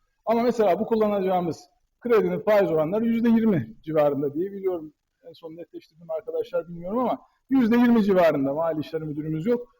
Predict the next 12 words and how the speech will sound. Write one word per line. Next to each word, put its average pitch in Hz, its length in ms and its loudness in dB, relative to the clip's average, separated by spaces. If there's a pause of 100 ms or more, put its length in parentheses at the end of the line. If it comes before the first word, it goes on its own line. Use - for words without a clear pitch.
(140)
Öyle 240 220 4
olunca 240 280 4
da 208 100 4
enflasyona 214 560 0
baktığınız 202 340 0
zaman 240 180 0
daha 220 200 4
karlı 160 240 2
oluyor. 113 340 -8 (880)
Olay 190 300 4
bu 185 80 0
yani. 113 240 -4